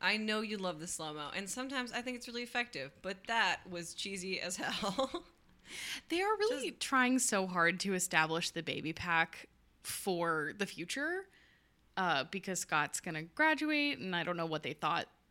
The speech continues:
Speaker 2: Teen Wolf was gonna look like. Yeah, but I don't need the slow-mo.
Speaker 1: No.
Speaker 2: So.
Speaker 1: It, it felt like,
Speaker 2: <laughs>
Speaker 1: it felt like bad superhero movie. And, like, we know
Speaker 2: Yeah.
Speaker 1: we compare superhero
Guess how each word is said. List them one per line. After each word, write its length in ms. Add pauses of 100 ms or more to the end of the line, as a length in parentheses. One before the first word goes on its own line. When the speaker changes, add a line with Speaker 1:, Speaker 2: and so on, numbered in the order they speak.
(200)
Speaker 2:
Teen 220
Wolf 160
was 100
gonna 220
look 260
like. 560 (1400)
Yeah, 140
but 100
I 80
don't 120
need 120
the 80
slow-mo. 420 (160)
Speaker 1:
No. 180 (1500)
Speaker 2:
So. 260
Speaker 1:
It, 200
it 100
felt 180
like, 240 (200)
Speaker 2:
<laughs> 200
Speaker 1:
it 160
felt 180
like 200
bad 300
superhero 580
movie. 400
And, 180
like, 180 (180)
we 140
know 200
Speaker 2:
Yeah. 40
Speaker 1:
we 120
compare 460
superhero 880